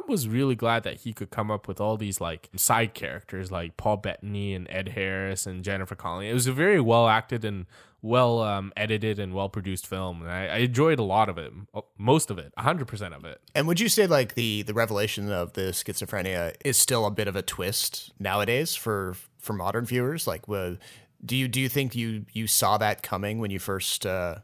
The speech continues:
Speaker 2: watched it?
Speaker 1: Yeah, when I first watched it, I don't think I really saw it coming, but with subsequent views, like, the, uh, the surprise obviously,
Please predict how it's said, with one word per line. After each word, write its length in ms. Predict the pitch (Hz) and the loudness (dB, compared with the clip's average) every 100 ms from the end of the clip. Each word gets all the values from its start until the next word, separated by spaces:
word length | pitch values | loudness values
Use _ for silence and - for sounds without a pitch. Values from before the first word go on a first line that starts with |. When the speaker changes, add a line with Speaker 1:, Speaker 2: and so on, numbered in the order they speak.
| _ _ _ - | _ _ _ -12
Speaker 2:
watched 300 | - 76 - | -6 -4 -2
it? 160 | 160 - _ | -4 -6 _
Speaker 1:
Yeah, 160 | - 107 | -6 -4
when 180 | 107 156 | 0 0
I 60 | |
first 380 | 185 214 214 - | 0 0 -2 0
watched 300 | 120 131 - | 0 0 -2
it, 180 | 185 - - | -6 -6 -6
I 220 | 123 117 110 - | -6 -6 -10 -6
don't 320 | 135 165 156 | -4 -4 -6
think 500 | - - 147 139 - - - - | -10 -4 -4 -6 -12 -20 -20 -6
I 80 | 117 | -2
really 380 | 113 110 143 151 | 0 0 0 0
saw 240 | - 165 | 2 0
it 80 | 156 | 0
coming, 400 | 165 175 175 170 | -2 -2 -2 0
but 240 | 139 117 - - - - | 0 0 -4 -20 -12 0
with 140 | 143 | 4
subsequent 520 | - 165 - 185 160 | 4 4 0 0 0
views, 380 | 104 110 143 147 | 0 0 0 0
like, 300 | 120 101 - | -2 -2 -4
the, 560 | 110 104 101 90 76 76 - _ _ | -2 -2 -2 -4 -8 -12 -20 _ _
uh, 200 | 101 98 | -10 -10
the 120 | 92 104 | -6 -2
surprise 560 | - 113 123 117 117 | -2 0 0 2 0
obviously, 840 | 104 98 101 101 107 101 90 80 | -2 -2 -4 -8 -6 -6 -8 -10